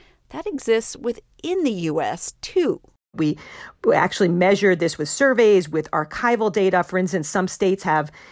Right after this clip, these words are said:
Speaker 2: you know, a lot of corporal punishment in classrooms, a lot of students still hit by teachers, very severe punishments for deviance, or they have a lot of, a lot less latitude. Think about states that have,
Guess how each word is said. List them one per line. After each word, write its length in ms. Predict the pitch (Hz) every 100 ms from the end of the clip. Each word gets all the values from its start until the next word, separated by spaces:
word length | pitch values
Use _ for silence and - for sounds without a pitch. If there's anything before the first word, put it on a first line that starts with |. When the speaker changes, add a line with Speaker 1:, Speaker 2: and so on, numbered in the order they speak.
| _
Speaker 2:
you 60 | 240
know, 80 |
a 100 | 240
lot 120 | 311 392
of 100 | -
corporal 320 | 294 294 294
punishment 460 | - 254 285 190 165
in 80 |
classrooms, 600 | 180 196 247 - - - 156
a 40 |
lot 120 | 180
of 80 | 208
students 480 | - - - 170 165
still 280 | - 160 175
hit 320 | 151 190 -
by 120 | - 165
teachers, 500 | 226 240 - - 175
very 160 | 185
severe 280 | - 196 190
punishments 460 | 202 196 - 151 -
for 80 |
deviance, 500 | 156 175 185 165 - - - - -
or 180 | - 392
they 160 | 392
have 260 | 302 330 269
a 40 |
lot 180 | 269 277
of, 180 | 277 -
a 60 | -
lot 160 | 247 -
less 180 | 269 214
latitude. 560 | 190 214 233 190 147
Think 140 | 208 196
about 180 | 180
states 300 | - 196 175
that 160 | - 156
have, 200 | 180 147